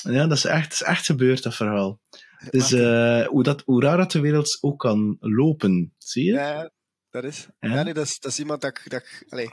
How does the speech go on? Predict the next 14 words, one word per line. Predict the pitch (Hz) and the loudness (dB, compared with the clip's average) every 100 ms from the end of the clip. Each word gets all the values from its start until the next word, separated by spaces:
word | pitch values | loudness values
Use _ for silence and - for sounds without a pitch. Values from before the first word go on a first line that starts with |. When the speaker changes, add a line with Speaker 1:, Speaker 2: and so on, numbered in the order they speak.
| - _ | -14 _
Speaker 2:
heel | - 120 139 | -14 -10 -6
graag | 139 139 | -4 -4
ooit | 131 143 | -6 -10
nog | 147 127 | -10 -12
een | |
keer, | - 123 120 120 117 117 | -10 -8 -6 -6 -8 -10
eh, | - - - - | -14 -18 -20 -20
mee | - 117 | -14 -10
zou | 123 | -8
samenwerken. | - 127 131 135 131 | -6 -6 -6 -10 -10
Lijkt | 120 | -12
me | 120 | -10
heel | 120 | -10
in-, | 123 | -12